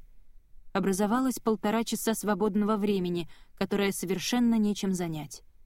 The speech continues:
В почтовом ящике ни оповещений, ни писем. Тишина. Что-то давно Кику не появлялась. Как у неё дела, интересно. Но и её телефон не отвечал. Был выключен.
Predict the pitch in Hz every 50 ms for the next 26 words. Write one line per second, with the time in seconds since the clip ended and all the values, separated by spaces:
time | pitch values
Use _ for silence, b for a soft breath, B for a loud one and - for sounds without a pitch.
0 | - - - - - - - - - - - - - 196 196 - - - 285 269
1 | 254 254 247 240 202 202 226 240 220 - - 240 - - 226 214 208 208 196 -
2 | 196 190 175 185 175 - - - 220 233 240 233 233 233 220 214 214 202 214 233
3 | 240 - - 180 175 151 - - - 147 147 - - - - - - - - -
4 | - - 220 - - 226 196 170 147 120 - - - - - - - - - -
5 | - - - - - - - - - - - - - - - - - - - -
6 | 180 - 208 202 196 214 202 208 208 214 208 - - - 202 - - 226 214 214
7 | 202 - 220 220 220 214 196 208 202 180 156 147 - - - - - - - -
8 | - - - - - - - - - - 208 - - 226 220 220 220 220 214 190
9 | 226 233 226 208 190 170 170 160 - 185 180 175 165 156 - - 151 156 147 -
10 | - - - - - - - - - - - - - - - - - - - -
11 | - - - - 190 196 202 220 220 220 196 214 240 226 233 269 247 - - 202
12 | 196 185 - - 208 185 165 165 175 180 - - 202 - - - 139 156 180 -
13 | - - - - - - - - - - 170 165 170 214 226 233 220 277 262 -
14 | - 165 - - - - 180